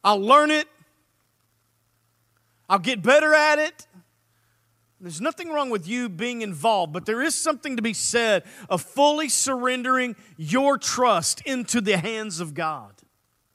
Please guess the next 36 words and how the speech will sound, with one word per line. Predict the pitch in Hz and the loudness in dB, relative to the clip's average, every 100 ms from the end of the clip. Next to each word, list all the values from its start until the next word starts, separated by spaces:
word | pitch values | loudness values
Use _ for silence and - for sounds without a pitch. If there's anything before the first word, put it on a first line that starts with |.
| _ _ _ _ _ _ _ _ | _ _ _ _ _ _ _ _
Don't | - 392 392 | 4 4 4
be | 370 | 0
that | 349 294 | 0 -2
person | - 294 320 254 233 | 2 4 4 0 -6
who's | 226 185 | -8 -2
walking | 240 285 285 311 294 | 0 2 0 -4 -6
around | 240 247 240 190 143 113 _ _ _ _ | -2 -2 0 -2 -4 -12 _ _ _ _
in | 233 247 | -4 -2
your | 277 | -2
circumstance | - 294 285 269 - 254 220 - | 0 0 -2 -4 -2 -2 -2 -4
right | 196 254 262 269 | -2 0 0 0
now, | 233 202 | -2 -2
your | 180 214 | -2 -4
unavoidable, | 247 214 160 254 285 302 302 220 240 | -4 -6 0 0 2 0 -2 -4 -10
your | 214 240 | -14 -10
unbearable, | 220 185 147 269 285 285 302 285 208 - | -8 -4 0 2 4 4 2 2 -4 -6
and | 247 | -4
your | 240 285 | -2 -2
unexplainable | 254 196 - - 277 302 320 302 262 | -4 -4 -6 -6 -2 0 2 0 -2
circumstance, | - 277 277 233 208 - 208 185 175 208 - - _ - | 0 0 0 -4 -6 -6 -6 -6 -8 -10 -14 -16 _ -10
and | 240 240 | -8 -2
say, | 294 254 | 0 4
"I | 330 | 4
don't | 392 | 2
need | 370 330 | 0 -2
anybody's | 285 277 226 240 | 2 2 2 2
help. | 302 349 | 2 2
I | 311 | -4
can | 349 | -4
do | 349 359 | -2 0
that. | 254 | -2
I | |
can | 269 | -2
do | 240 392 | -2 -2
it | 427 | -2
myself." | 302 240 - 403 440 214 - - | -4 -4 -4 -4 -4 -8 -10 -18